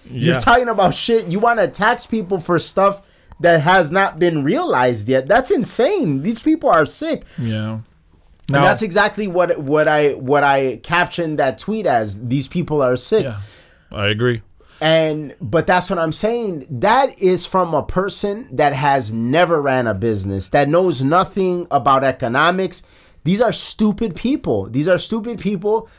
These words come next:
Speaker 2: that are here to fully capitalize off of the platform and the position that they're given.
Speaker 1: Yeah.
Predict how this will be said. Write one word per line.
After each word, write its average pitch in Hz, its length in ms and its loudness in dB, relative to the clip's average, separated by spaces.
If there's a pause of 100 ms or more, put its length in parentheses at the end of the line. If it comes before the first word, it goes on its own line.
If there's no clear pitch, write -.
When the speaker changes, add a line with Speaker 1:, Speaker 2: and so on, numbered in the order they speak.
(100)
Speaker 2:
that 147 240 0
are 139 160 2
here 208 560 -2 (600)
to 151 400 0
fully 240 640 0
capitalize 165 1160 0 (140)
off 151 340 2
of 151 400 0
the 107 220 -2
platform 196 720 0
and 139 160 2
the 131 60 2
position 151 560 -4
that 151 160 2
they're 180 220 0
given. 160 580 0
Speaker 1:
Yeah. 104 140 -4